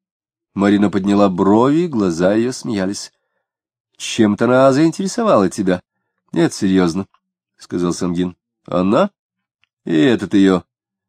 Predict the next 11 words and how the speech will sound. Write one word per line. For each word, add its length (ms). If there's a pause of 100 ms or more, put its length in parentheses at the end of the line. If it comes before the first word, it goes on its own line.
(180)
Ястребов 720 (640)
показались 640
мне 120
слабоумными». 720 (220)
«Ну, 480
это 420
слишком», — 640 (880)
возразила 540
Марина, 400
прикрыв 340
глаза. 380